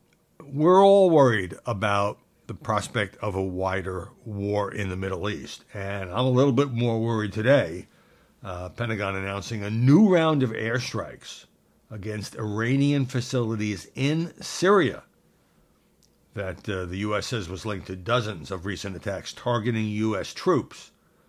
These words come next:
Fortunately, there haven't been any fatalities on the U S side, only minor injuries. But this is the third round of U S military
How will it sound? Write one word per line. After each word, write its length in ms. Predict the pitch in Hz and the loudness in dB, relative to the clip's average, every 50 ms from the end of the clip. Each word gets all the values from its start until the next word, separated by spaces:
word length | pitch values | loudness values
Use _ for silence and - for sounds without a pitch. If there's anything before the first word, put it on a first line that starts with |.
| _ _ _ | _ _ _
Fortunately, 340 | - 120 117 - - 110 104 | -6 -6 -6 -6 -6 -6 -6
there 180 | 92 90 87 | -6 -4 -2
haven't 280 | 95 98 92 92 92 90 | -2 -2 -2 -4 -6 -8
been 140 | 92 92 92 | -8 -8 -8
any 220 | 90 90 90 85 | -8 -8 -10 -10
fatalities 800 | - - 95 85 80 - 104 110 110 110 101 95 98 92 82 90 | -10 -10 -12 -10 -8 -4 -2 -2 0 -2 -2 -4 -6 -8 -8 -8
on 140 | 90 92 | -8 -8
the 80 | 90 92 | -8 -8
U 180 | 92 92 90 87 | -8 -6 -8 -8
S 100 | 82 - | -8 -8
side, 260 | - 98 90 90 87 | -8 -6 -6 -6 -8
only 220 | 87 87 82 87 | -8 -10 -10 -12
minor 340 | 87 85 92 92 87 85 101 | -12 -10 -10 -10 -10 -8 -6
injuries. 360 | 123 135 127 113 110 87 78 | -4 -4 -2 -4 -4 -6 -6
But 320 | - 151 151 139 107 - - - - - - _ _ | -2 0 2 2 2 0 -6 -14 -20 -20 -20 _ _
this 200 | 127 120 110 123 | -10 -8 -4 -2
is 140 | 135 123 - | -2 -2 -2
the 100 | 113 113 | -4 -6
third 520 | - - - 135 135 139 139 143 131 117 | -6 -2 0 2 4 4 4 4 2 0
round 520 | 117 113 117 117 113 117 117 117 117 113 110 | 0 0 2 2 2 2 2 0 -2 -4 -4
of 520 | 101 101 101 101 101 101 95 87 - - _ _ _ _ _ _ _ _ _ _ _ _ _ _ _ _ _ _ - | -4 -2 -2 -2 -2 -4 -6 -10 -12 -18 _ _ _ _ _ _ _ _ _ _ _ _ _ _ _ _ _ _ -8
U 220 | 104 110 113 113 | -4 -2 -2 0
S 200 | 107 104 - - | -2 -2 -4 -4
military 800 | 113 110 110 107 - - 104 107 101 101 98 101 101 101 131 - | -2 -2 -2 -2 -2 -2 -2 -2 -2 -2 -2 -4 -4 -6 -10 -14